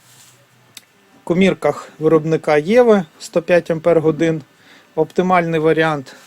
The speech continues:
на зараз по ціні, по співвідношенню ціна-якість. Е, ці комірки завжди є в наявності, їх багато випускається, їх,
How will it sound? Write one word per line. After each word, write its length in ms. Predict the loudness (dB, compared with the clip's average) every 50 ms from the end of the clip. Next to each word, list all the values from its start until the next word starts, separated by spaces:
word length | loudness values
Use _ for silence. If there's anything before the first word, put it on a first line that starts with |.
| -20 _ -10
на 140 | -10 -8
зараз 400 | -4 -2 0 2 2 2 0 -2
по 240 | -6 _ -6 -4 -4
ціні, 580 | -4 -6 -6 -6 -6 -4 -4 -4 -4 -4 -6 -8 -12 _
по 120 | -8 -8 -8
співвідношенню 920 | -6 -6 -6 -4 -4 -6 -6 -6 -4 -4 -4 -4 -6 -6 -6 -6 -6 -6
ціна-якість. 1080 | -8 -10 -10 -8 -6 -4 -4 -2 -2 0 0 0 0 0 -2 -6 -6 -6 -8 -10 -10 -6
Е, 340 | -2 0 0 2 0 -2 -4 -8 -18 -20 -20 -20 -20 -20 -12
ці 160 | -8 -6 -4
комірки 680 | -2 -2 -2 0 0 -2 -2 -2 -2 0 2 2 2 2
завжди 460 | 0 -2 0 0 0 0 -2 -4 -4 -2
є 160 | 0 0 0
в 80 | 0
наявності, 680 | 0 0 0 2 2 2 2 2 2 0 0 -2 -4 -4
їх 180 | -4 -4 -6 -6
багато 440 | -2 -2 0 0 0 -2 -2 -2 -2
випускається, 800 | -2 -2 -2 -4 -6 -4 0 2 4 4 4 2 0 -2 -2 -2
їх, 340 | -2 -2 -4 -6 -8 -12